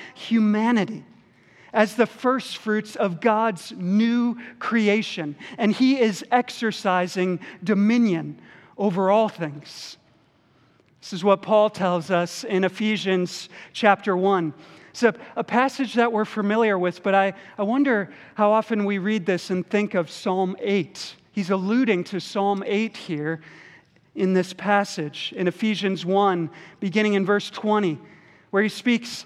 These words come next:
of the Father, and he says that the Father raised Christ from the dead and seated him at his right hand in the heavenly places, far above all rule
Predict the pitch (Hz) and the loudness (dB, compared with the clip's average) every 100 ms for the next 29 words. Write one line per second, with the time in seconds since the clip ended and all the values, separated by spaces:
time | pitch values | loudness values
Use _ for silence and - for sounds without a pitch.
0 | - 220 165 196 - 220 226 175 165 170 | 0 2 2 -2 2 4 4 2 0 -2
1 | 185 - 214 170 208 208 - 247 226 240 | -4 0 0 0 0 -2 0 2 4 4
2 | 196 185 180 196 220 240 269 277 - - | 2 -2 -2 0 2 4 2 0 -4 -16
3 | - - - - 269 262 185 185 - - | -18 -16 -10 0 4 4 4 -2 -8 -18
4 | - - - 226 226 190 233 233 160 135 | -20 -8 2 4 4 4 4 4 0 -8
5 | - _ _ _ _ _ _ - 196 - | -20 _ _ _ _ _ _ 0 0 0
6 | - 285 294 247 170 147 165 147 135 _ | 0 4 6 4 2 0 -2 -4 -8 _
7 | _ _ _ - 240 277 220 233 208 190 | _ _ _ 2 6 6 4 0 0 -2
8 | 190 226 269 262 202 240 226 156 139 - | 2 4 4 0 -2 0 2 0 -4 -12
9 | - _ _ - - 254 285 277 254 226 | -16 _ _ -20 -6 2 4 6 6 4
10 | 240 240 226 226 233 226 220 165 147 - | 2 2 2 0 0 0 0 -8 -10 -12
11 | - - - - - - 254 254 294 285 | -18 -20 -20 -20 -20 0 4 6 6 4
12 | 202 240 214 165 - 220 233 214 202 269 | 2 2 2 0 0 2 2 2 0 2
13 | 240 156 147 | 2 0 -4